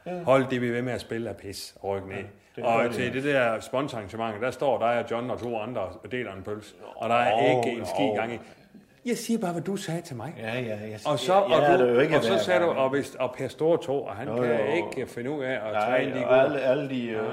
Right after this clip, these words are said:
Speaker 1: øh,
Speaker 2: nu står du der alligevel og siger, nu skal han have en rolle, og jeg
Speaker 1: Ja,
Speaker 2: ved ikke hvad, altså.
Speaker 1: ja, ja, men, øh, det er jo sådan, jeg har fået lidt af Vagn, han får lidt af mig, og jeg får lidt af... Altså, det er jo det regnestykke, jeg har.
Speaker 2: Jamen, hvad har Per Store tog med det, ikke?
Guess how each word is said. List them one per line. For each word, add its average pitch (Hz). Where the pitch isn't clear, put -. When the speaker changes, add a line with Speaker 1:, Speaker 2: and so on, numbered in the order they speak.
Speaker 1:
øh, 110
Speaker 2:
nu 160
står 175
du 131
der 151
alligevel 131
og 104
siger, 120
nu 147
skal 139
han 135
have 127
en 127
rolle, 110
og -
jeg -
Speaker 1:
Ja, 104
Speaker 2:
ved 110
ikke 107
hvad, 107
altså. 113
Speaker 1:
ja, 127
ja, 120
men, 107
øh, 104
det 123
er 127
jo 120
sådan, 113
jeg 131
har 131
fået 123
lidt 117
af 101
Vagn, 117
han 110
får 117
lidt 104
af 104
mig, 110
og 101
jeg 104
får 110
lidt 104
af... 98
Altså, 104
det 120
er 139
jo 135
det 135
regnestykke, 127
jeg 131
har. 120
Speaker 2:
Jamen, 104
hvad 135
har 135
Per 113
Store 135
tog 123
med 107
det, 131
ikke? 131